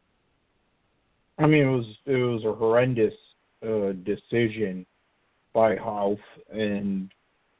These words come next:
fundamentally, uh, he's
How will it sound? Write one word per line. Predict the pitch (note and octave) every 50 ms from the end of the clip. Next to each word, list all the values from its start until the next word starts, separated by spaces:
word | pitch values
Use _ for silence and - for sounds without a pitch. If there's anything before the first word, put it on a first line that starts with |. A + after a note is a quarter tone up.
| _ _ _ _ _ _ _ _ _ _ _ _ _ _ - - -
fundamentally, | C3+ C3 C3 B2 A#2 A2+ A2+ A2+ A2+ A#2 A#2+ A#2 A2+ A2+ A2 G#2+ G#2+ G#2 G2+ - _ _ _ _ _ _ _ _ _ _ _ - G2+
uh, | G2+ G2+ G2+ G2+ G2+ G2+ G2 F#2+ F2+ _
he's | - A#2 A#2 A#2+ A#2 G#2+